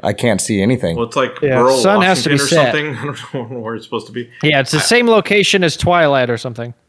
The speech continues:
Speaker 2: Yeah. Um, I, I, what, is it the same town that, um, Mister R L Stine loses all his manuscripts in, in the wind when his
Speaker 3: Oh, yeah.
Speaker 2: briefcase opens up?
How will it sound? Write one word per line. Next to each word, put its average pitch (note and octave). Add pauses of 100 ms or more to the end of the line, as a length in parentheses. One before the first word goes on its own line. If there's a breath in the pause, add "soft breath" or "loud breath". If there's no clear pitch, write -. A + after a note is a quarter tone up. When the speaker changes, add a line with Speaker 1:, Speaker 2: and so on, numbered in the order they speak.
(280)
Speaker 2:
Yeah. A2+ (420 loud breath)
Um, G#2+
I, A#2+
I, A2+
what, D3+
is C#3
it D3
the C3+
same F3+
town C#3+
that, G#2+
um, G#2
Mister A#2
R G#2+
L A2
Stine A2 (320 soft breath)
loses A#2
all A2
his G#2
manuscripts A2
in, G2
in G2+
the F#2+
wind G2+ (420)
when G#2
his G2
Speaker 3:
Oh, - (100)
yeah. B2+
Speaker 2:
briefcase C3
opens G2
up? F#2+